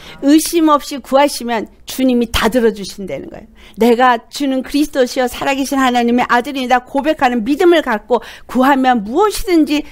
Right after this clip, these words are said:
들어주신다는 권세를 바로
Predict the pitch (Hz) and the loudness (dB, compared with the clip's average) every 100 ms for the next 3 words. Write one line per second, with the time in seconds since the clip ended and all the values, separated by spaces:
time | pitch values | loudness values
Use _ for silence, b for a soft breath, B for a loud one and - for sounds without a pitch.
0 | B - 208 202 202 202 339 - 311 285 | B -8 -2 0 -2 -2 -2 0 2 2
1 | 233 240 359 b b b b b - - | 0 -2 -6 b b b b b -20 -10
2 | 220 233 269 214 254 302 - - - - | -6 -2 0 2 0 0 -10 -18 -12 -8
3 | 185 | -8